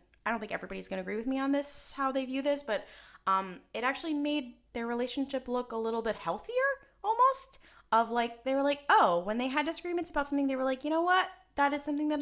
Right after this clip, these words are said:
we do wanna talk about later, or that we do wanna hash out later," whatever. And then the heartbreak is that they never, they never get to, um, <laughs> because they are manipulated, <laughs> or one of them dies. But,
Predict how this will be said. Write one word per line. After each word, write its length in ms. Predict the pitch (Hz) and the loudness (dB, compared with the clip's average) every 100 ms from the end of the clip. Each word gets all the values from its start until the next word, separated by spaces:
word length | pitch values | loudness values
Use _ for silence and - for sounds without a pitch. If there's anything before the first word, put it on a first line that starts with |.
| 277 | -2
we 120 | 302 | -6
do 180 | 294 339 | -2 0
wanna 180 | 269 226 | 2 0
talk 200 | 220 196 | 0 -4
about 220 | 196 185 | -4 -4
later, 300 | 190 180 165 - | -4 -4 -4 -4
or 40 | |
that 100 | 196 | -6
we 80 | 208 | -8
do 140 | 202 233 | -6 -4
wanna 160 | 233 | -4
hash 260 | 202 185 185 | -4 -4 -4
out 120 | 190 | -6
later," 200 | - 180 180 | -4 -6 -4
whatever. 380 | 180 170 165 - | -4 -2 -2 -2
And 160 | 180 | -4
then 140 | 180 180 | -4 -2
the 60 | |
heartbreak 380 | 180 185 185 180 | 0 0 -2 -4
is 80 | 175 | -4
that 100 | 175 | -6
they 100 | 170 | -6
never, 540 | 170 165 170 170 170 165 - | -6 -6 -4 -4 -6 -10 -8
they 120 | 185 | -6
never 260 | 180 170 165 | -4 -6 -6
get 240 | 156 151 - | -8 -10 -6
to, 340 | 240 269 302 - - - - - - | -4 -2 -4 -10 -20 -20 -20 -20 -8
um, 560 | 202 190 180 175 170 - - _ _ - | -2 0 0 -4 -10 -12 -18 _ _ -2
<laughs> 240 | 269 - | -2 0
because 300 | 285 277 320 | -4 2 2
they 120 | 339 | 2
are 100 | 359 370 | 0 0
manipulated, 760 | 381 370 359 330 311 294 269 | -2 -2 -2 -2 -2 0 4
<laughs> 460 | 294 330 415 339 302 | 6 8 8 6 6
or 200 | 269 277 | 4 4
one 120 | 294 | 2
of 60 | 311 | -2
them 80 | 320 | -2
dies. 380 | 311 262 226 233 | -2 0 -2 -2
But, 140 | - | -4